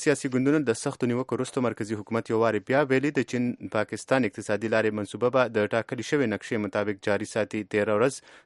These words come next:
د یولس نه زیاتو سیاسي ګوندونو اسلام آباد کې یو غونډه کړې وه چې پکې د حکومت فیصله د پنجاب د ګټې او نورو صوبو په تاوان بللې وه. مخالفه ډلې وایي حکومت د دغې اهمې لارې ټولې اقتصادي ګټې پنجاب ته ور-، د ورکولو لپاره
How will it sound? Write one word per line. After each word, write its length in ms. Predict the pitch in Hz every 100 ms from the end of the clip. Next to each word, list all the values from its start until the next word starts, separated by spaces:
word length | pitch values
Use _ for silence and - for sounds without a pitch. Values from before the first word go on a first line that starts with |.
| -
د 80 | 135
یولس 280 | 151 147 -
نه 60 | 127 131
زیاتو 240 | 135 120 -
سیاسي 260 | 107 127 113
ګوندونو 320 | 107 131 123
اسلام 240 | - 104
آباد 180 | 101 120
کې 160 | - 107
یو 80 | 101
غونډه 260 | - 110 101 -
کړې 160 | 104 101
وه 80 | 101 -
چې 240 | - 98 -
پکې 300 | 104 127 113
د 80 | 107
حکومت 340 | - 110 - 101
فیصله 300 | - 117 131
د 80 | 113
پنجاب 360 | 101 110 107 101
د 100 | 98
ګټې 220 | 135 147 143 - -
او 160 | 120 139
نورو 160 | 147 131
صوبو 240 | 117 123 -
په 80 | 107 110
تاوان 320 | 107 113 104
بللې 320 | 101 104 101 98
وه. 100 | 101 95 _ _ _ 131
مخالفه 460 | 147 147 147 147 131
ډلې 400 | 104 107 131 120
وایي 180 | 120 123 113
حکومت 320 | 113 117 107
د 80 | 117
دغې 160 | 117 - 95
اهمې 240 | 120 131 113
لارې 160 | 117 117 - _ -
ټولې 160 | 175 123
اقتصادي 520 | - 113 104 107 107
ګټې 220 | 120 - 107
پنجاب 340 | 107 113 -
ته 100 | 98
ور-، 100 | 98 - 95 101
د 100 | 104
ورکولو 480 | 107 - 123 131 104
لپاره 320 | 101 110 104